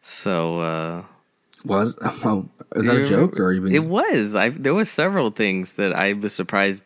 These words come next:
Speaker 1: didn't make the list, and several things I was surprised did make the list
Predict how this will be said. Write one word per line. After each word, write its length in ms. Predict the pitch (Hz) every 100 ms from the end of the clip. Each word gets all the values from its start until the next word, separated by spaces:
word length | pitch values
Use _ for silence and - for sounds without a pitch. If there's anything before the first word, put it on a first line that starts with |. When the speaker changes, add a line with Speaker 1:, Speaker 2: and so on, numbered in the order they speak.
| _
Speaker 1:
didn't 280 | - 98 120
make 200 | 127 123
the 80 | 147
list, 260 | 160 160
and 80 | 113
several 260 | - 117 117
things 280 | 113 110 101
I 40 |
was 100 | 101
surprised 440 | - - 104 104 90
did 240 | 120 104
make 180 | - -
the 100 | 50
list 280 | 50 -